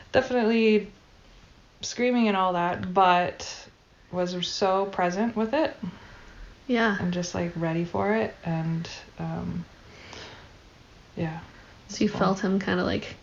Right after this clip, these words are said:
Speaker 2: make the curve
Speaker 1: Yeah.
Speaker 2: through the pelvis.
Speaker 1: Which happened pretty quick.
Speaker 2: Uh-huh.
Speaker 1: Yeah,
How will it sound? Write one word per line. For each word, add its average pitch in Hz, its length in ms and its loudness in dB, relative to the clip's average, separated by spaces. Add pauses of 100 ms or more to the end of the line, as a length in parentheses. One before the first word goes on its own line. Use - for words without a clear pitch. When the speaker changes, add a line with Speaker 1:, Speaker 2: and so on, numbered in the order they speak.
Speaker 2:
make 196 360 2
the 190 280 4
curve 190 560 2 (460)
Speaker 1:
Yeah. 170 220 0 (500)
Speaker 2:
through 220 180 4
the 185 60 0
pelvis. 175 640 0
Speaker 1:
Which - 100 0
happened 190 300 4
pretty 180 200 -2
quick. 175 260 -6 (360)
Speaker 2:
Uh-huh. 202 320 4 (640)
Speaker 1:
Yeah, 170 240 -4